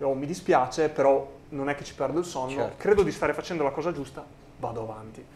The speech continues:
Speaker 1: Questa cosa qui sono migliorato nel tempo, non sono sicuramente un fenomeno in questa cosa ancora. Lezione imparata cruciale.
Speaker 2: Poi, vabbè, cambiamo un po', un po' genere.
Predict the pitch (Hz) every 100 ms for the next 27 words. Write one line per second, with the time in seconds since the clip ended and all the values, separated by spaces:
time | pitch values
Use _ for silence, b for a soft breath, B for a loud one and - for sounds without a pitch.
0 | b b b b b - 208 208 196 226
1 | 240 - 147 143 147 170 175 143 135 135
2 | 123 113 113 160 214 - - 139 139 127
3 | 165 156 - 139 147 147 123 139 131 131
4 | 127 123 127 - 127 120 127 123 123 131
5 | 160 - 151 151 190 170 160 147 - -
6 | - 135 - 117 110 123 - - - 165
7 | 147 170 170 131 - - 175 208 214 202
8 | 175 156 147 139 143 139 143 143 139 131
9 | 123 123 127 -